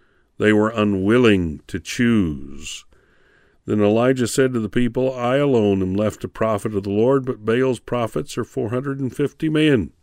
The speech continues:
So here was a challenge. They got two bulls, and one of them was laid on the wood. They put no fire under it. And he said, "You call on the name of your gods,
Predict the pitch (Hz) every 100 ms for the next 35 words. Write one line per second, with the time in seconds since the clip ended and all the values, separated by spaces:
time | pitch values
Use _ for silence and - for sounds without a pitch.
0 | _ _ - - - 107 120 175 180 175
1 | - 147 113 117 135 _ _ _ _ _
2 | _ _ - 107 110 _ 131 127 117 -
3 | - 175 143 143 147 156 151 - 90 85
4 | 101 147 143 139 143 147 135 _ _ 104
5 | 98 95 95 - 101 110 135 127 127 113
6 | 110 139 147 104 85 104 98 101 98 107
7 | 104 101 110 123 131 123 95 80 - _
8 | _ _ - _ _ 90 - 104 98 135
9 | 147 139 127 120 113 110 117 110 101 113
10 | 131 120 123 127 131 131 -